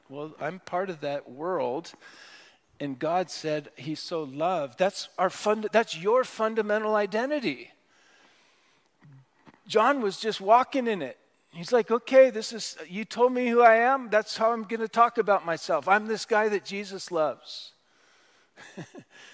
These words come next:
The disciple that Jesus loves. I love that. This is who we are. And God has said it in the cross of Christ. This is our fundamental identity. God calls us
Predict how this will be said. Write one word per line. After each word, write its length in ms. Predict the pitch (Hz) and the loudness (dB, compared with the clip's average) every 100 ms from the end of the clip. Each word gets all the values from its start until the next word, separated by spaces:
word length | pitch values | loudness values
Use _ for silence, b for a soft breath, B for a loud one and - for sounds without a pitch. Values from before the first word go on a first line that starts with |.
| B B B B B B B | B B B B B B B
The 100 | 156 | -10
disciple 540 | 156 151 185 185 190 | -8 -4 -2 -2 -4
that 140 | 170 143 | -8 -8
Jesus 500 | 165 156 165 143 - | -6 -6 -8 -14 -8
loves. 420 | 135 139 135 - | -8 -8 -12 -10
I 80 | 147 | -8
love 340 | 147 175 214 - | -8 -8 -8 -10
that. 420 | 127 131 - - - _ _ _ b b b b b | -12 -12 -16 -20 -20 _ _ _ b b b b b
This 180 | 190 | -4
is 140 | 208 165 | -4 -10
who 200 | 208 214 | -8 -8
we 300 | 175 196 214 | -6 -6 -4
are. 260 | 147 127 - - _ _ b b b | -6 -8 -14 -20 _ _ b b b
And 120 | 160 | 0
God 240 | 185 208 | 4 4
has 180 | 185 202 | 4 -2
said 460 | - - - 226 233 | -4 -2 2 4 4
it 180 | 156 - | -2 -2
in 160 | 185 190 | -2 -2
the 80 | 190 | -4
cross 400 | - 196 202 202 | 2 2 0 -6
of 140 | - | -10
Christ. 840 | - 202 196 147 - - - - _ b b b b b b b b b _ _ - | -2 0 0 -4 -8 -10 -12 -20 _ b b b b b b b b b _ _ -2
This 200 | 214 220 | 0 0
is 140 | 233 | -2
our 120 | 226 196 | -2 -2
fundamental 640 | - 226 220 214 214 208 | 0 0 2 0 2 4
identity. 540 | 185 190 220 226 180 | 2 2 0 0 -2
God 400 | 139 202 220 185 | 2 6 6 4
calls 500 | - - 226 254 220 | -2 4 6 6 4
us 320 | 202 180 - | 0 0 -4